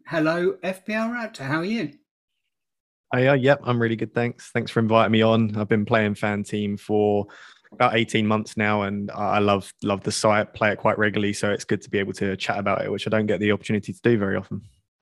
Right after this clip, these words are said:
Speaker 1: But you just write about it instead.
Speaker 2: Yeah, exactly. Been, been writing, obviously, for Fan Team Focus, uh, last season. Really enjoyed doing that. I think there are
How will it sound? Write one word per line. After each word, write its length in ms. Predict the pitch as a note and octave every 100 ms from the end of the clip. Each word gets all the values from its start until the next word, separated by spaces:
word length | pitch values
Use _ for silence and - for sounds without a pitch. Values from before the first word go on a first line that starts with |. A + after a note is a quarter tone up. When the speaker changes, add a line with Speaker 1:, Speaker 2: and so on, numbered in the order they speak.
| _
Speaker 1:
But 80 | E3+
you 180 | C#3 D3+
just 200 | C3 C3
write 240 | D3+ G3+
about 220 | C3 A#2+
it 60 | A#2+
instead. 560 | B2 - G3 G#3+ B2+ - _ _ _ -
Speaker 2:
Yeah, 120 | C#3+
exactly. 460 | C3+ G#2+ C3+ -
Been, 220 | A2+ A2+ G#2+
been 200 | A#2+ A#2
writing, 300 | A#2 A2+ A2+
obviously, 260 | G#2 G#2+
for 80 | G#2
Fan 220 | - G#2
Team 200 | G#2+ G#2
Focus, 640 | - G2+ G2+ G#2+ - - -
uh, 100 | G#2+
last 320 | G#2 G#2 G#2 -
season. 380 | A2 G#2+ G#2+ G#2 - -
Really 200 | B2+ A#2+
enjoyed 320 | A2 G#2+ G#2
doing 280 | F#2+ A2+ A2
that. 260 | A2 A2 - - _
I 80 | A#2
think 400 | - A#2 A#2 -
there 340 | A#2 A2+ A2
are 340 | G#2+ G#2+ G#2+